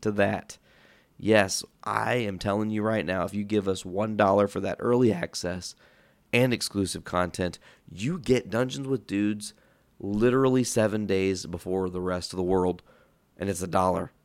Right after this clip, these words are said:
And you get to hear all this amazingness and this new style of show we're doing for the network, uh, as we venture into some new shit, man. I'm, and I'm really,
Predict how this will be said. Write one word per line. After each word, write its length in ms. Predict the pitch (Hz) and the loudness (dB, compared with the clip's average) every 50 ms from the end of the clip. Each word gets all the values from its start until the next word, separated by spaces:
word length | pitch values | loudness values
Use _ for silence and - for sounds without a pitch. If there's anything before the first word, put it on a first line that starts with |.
| _ _ | _ _
And 140 | - 98 101 | -6 -4 -2
you 60 | 104 | 0
get 140 | 98 104 98 | 0 0 0
to 40 | 98 | 2
hear 100 | 107 104 | 4 4
all 100 | 101 98 | 4 4
this 160 | 90 - - | 2 -2 -4
amazingness 640 | - 98 98 98 98 98 92 92 90 87 92 - | -4 -4 -2 -2 -2 -2 -2 -4 -4 -6 -6 -8
and 120 | - 92 92 | -8 -8 -8
this 140 | 87 80 90 | -8 -8 -6
new 500 | 95 95 92 90 90 87 87 87 85 - _ _ | -6 -4 -2 -2 -2 -2 -4 -4 -6 -8 _ _
style 520 | - - - - - 104 104 104 101 98 98 | -10 -8 -6 -4 -2 -2 0 0 0 -2 -4
of 100 | 95 90 | -6 -6
show 260 | - - 101 98 98 | -2 2 2 2 2
we're 160 | 101 101 95 | 2 0 -2
doing 320 | 92 101 101 95 92 87 87 | -4 -4 -4 -4 -4 -6 -6
for 200 | - - 101 101 | -2 0 2 2
the 100 | 95 98 | 2 0
network, 540 | 101 104 101 - 80 92 95 95 90 - - - - - - - _ _ | -2 -2 -2 -2 0 0 0 -2 -4 -8 -14 -20 -20 -20 -20 -20 _ _
uh, 140 | - 98 98 82 | -4 -2 0 0
as 180 | 90 107 104 | 0 0 0
we 100 | 131 143 | 0 0
venture 320 | 123 131 151 170 - 180 180 | 2 2 0 0 0 -2 -2
into 140 | 175 180 | -2 -2
some 220 | 180 - 185 175 170 | -4 -6 -6 -4 -4
new 120 | 170 202 | -4 -4
shit, 280 | 214 - - 92 71 - | -4 -4 -6 -6 -6 -6
man. 220 | 76 87 92 101 | -6 -4 -4 -2
I'm, 100 | 113 120 | -4 -4
and 140 | - - 104 | -4 -4 -4
I'm 180 | 117 117 113 120 | -4 -2 -2 -2
really, 400 | 131 131 131 139 139 139 131 | -2 0 0 0 -2 -2 -4